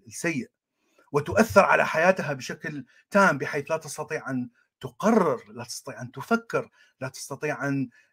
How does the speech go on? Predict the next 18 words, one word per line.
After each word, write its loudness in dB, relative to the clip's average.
آه، -4
آه، -12
تعطي، 0
آه، -4
الحنان 4
ال-، -6
اللازم 4
مثلا -2
للأطفال، 2
آه، -4
للزوج، 6
للمجتمع، 2
للعمل. 0
فتقريبا 2
حياتها 2
تتعطل -2
تماما 2
لمدة -2